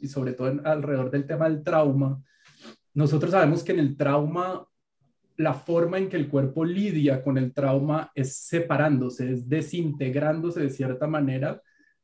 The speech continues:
para poder sostener la experiencia abrumadora o lidiar con esa experiencia que lo sobrepasa. Y, y yo creo que no,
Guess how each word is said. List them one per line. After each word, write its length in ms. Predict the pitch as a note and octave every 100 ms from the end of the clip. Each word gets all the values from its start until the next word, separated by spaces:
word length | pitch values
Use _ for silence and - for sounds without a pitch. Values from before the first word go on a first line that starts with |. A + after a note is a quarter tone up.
| _ _
para 320 | - D#3+ D#3 -
poder 280 | D3 C#3+
sostener 680 | B2+ F3 E3+ - D3 C#3 C3
la 80 | D3
experiencia 600 | D3+ - C#3+ C3 B2+ D3+
abrumadora 880 | D3+ D3 C#3 B2 C3 C#3+ D#3 D#3+ -
o 80 | C#3
lidiar 380 | C3+ B2+ B2+ B2+
con 160 | C#3+
esa 560 | D3 D3 D#3+ D3+ D3+ - _
experiencia 480 | C#3 - B2+ B2+ C#3+
que 100 | D#3
lo 100 | C#3
sobrepasa. 880 | C3 C3 B2+ B2+ B2+ D#3 B2+ C#3 C3+ - _ _ _ _ _ _ -
Y, 520 | E3 E3 D#3+ E3 - _ _ -
y 140 | D3+
yo 200 | E3 E3
creo 320 | F3+ F#3 F#3
que 160 | - F3+
no, 420 | E3+ D#3+ D3+